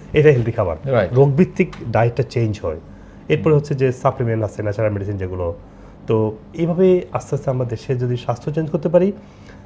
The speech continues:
Speaker 1: দেশের আউটকাম, জনশক্তি চেঞ্জ করতে পারবো। একটা মানুষ যদি সুস্থ খাবার না খায়, সে ভালো ওয়ার্কার হতে পারে না।
Speaker 2: Sure।
Speaker 1: একটা লিডার যদি ভালো হেলদি মুড ভালো না থাকে,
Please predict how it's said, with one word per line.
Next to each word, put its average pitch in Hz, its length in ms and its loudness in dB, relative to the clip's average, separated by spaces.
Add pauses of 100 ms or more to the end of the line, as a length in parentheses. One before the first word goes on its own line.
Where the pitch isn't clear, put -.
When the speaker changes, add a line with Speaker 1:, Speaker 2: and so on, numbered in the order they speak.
(120)
Speaker 1:
দেশের 127 420 2 (920)
আউটকাম, 110 520 2
জনশক্তি 127 520 0
চেঞ্জ 113 220 -4
করতে 98 200 -6
পারবো। 82 300 -6 (420)
একটা 143 220 0
মানুষ 143 240 4
যদি 151 340 0 (420)
সুস্থ 160 340 2
খাবার 135 300 4
না 92 160 0
খায়, 90 320 -4 (460)
সে 120 300 2 (240)
ভালো 127 200 2
ওয়ার্কার 117 320 4
হতে 98 180 -2
পারে 85 160 -2
না। 85 140 -6 (120)
Speaker 2:
Sure। 135 200 -8 (180)
Speaker 1:
একটা 147 160 -2
লিডার 135 200 4
যদি 151 300 0
ভালো 139 380 4 (100)
হেলদি 147 440 0
মুড 113 320 0
ভালো 131 160 2
না 135 60 2
থাকে, 110 320 -2